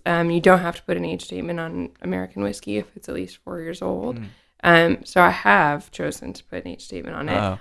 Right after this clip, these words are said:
Speaker 1: Although not in the traditional way. So normally you would say, right, aged X years.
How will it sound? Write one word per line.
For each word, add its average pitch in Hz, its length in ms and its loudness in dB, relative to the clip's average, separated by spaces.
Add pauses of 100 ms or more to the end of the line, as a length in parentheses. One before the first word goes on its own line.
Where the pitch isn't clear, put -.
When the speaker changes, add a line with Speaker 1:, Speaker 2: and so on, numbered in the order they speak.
(100)
Speaker 1:
Although 185 140 10
not 208 160 8
in 196 80 4
the 190 60 0
traditional 185 500 2
way. 170 300 6
So - 180 -2
normally 170 420 6
you 160 60 -4
would 160 100 -6
say, 156 200 -4
right, 147 200 -4
aged 143 320 -6
X 143 260 -4
years. 131 360 -4